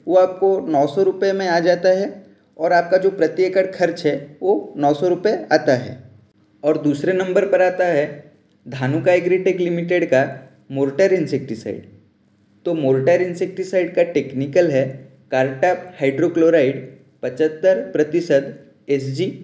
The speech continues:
ये इंसेक्टिसाइड सॉल्युबल ग्रेन्यूल के फॉर्मूलेशन में आता है, मतलब एक पानी में आसानी से घुलने और पानी को फैलाने वाले दाने के रूप में आता है। ये इंसेक्टिसाइड जापानी तकनीकी पर आधारित है। मोर्टार इंसेक्टिसाइड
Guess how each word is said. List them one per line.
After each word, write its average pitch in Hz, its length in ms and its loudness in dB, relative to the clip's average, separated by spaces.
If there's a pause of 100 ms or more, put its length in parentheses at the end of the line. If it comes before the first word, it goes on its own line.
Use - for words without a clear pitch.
(280)
ये 160 100 2
इंसेक्टिसाइड 165 920 -2
सॉल्युबल 160 540 0
ग्रेन्यूल 147 500 2
के 185 120 0
फॉर्मूलेशन 170 600 -2
में 160 160 -2
आता 147 240 -2
है, 151 140 2
मतलब 151 340 0
एक 156 260 0
पानी 135 260 -4
में 165 140 -2
आसानी 151 380 -4
से 156 180 -4
घुलने 139 480 -2 (260)
और 170 140 -2
पानी 151 340 -2
को 175 180 -2
फैलाने 151 500 0
वाले 175 280 4
दाने 131 280 -2
के 156 160 -2
रूप 160 200 0
में 165 140 -4
आता 160 260 -2
है। 175 160 -2 (600)
ये 175 120 0
इंसेक्टिसाइड 175 880 -2 (180)
जापानी 135 500 -2
तकनीकी 156 500 -2
पर 170 180 2
आधारित 139 460 0
है। 160 140 -2 (640)
मोर्टार 143 440 0
इंसेक्टिसाइड 180 800 -2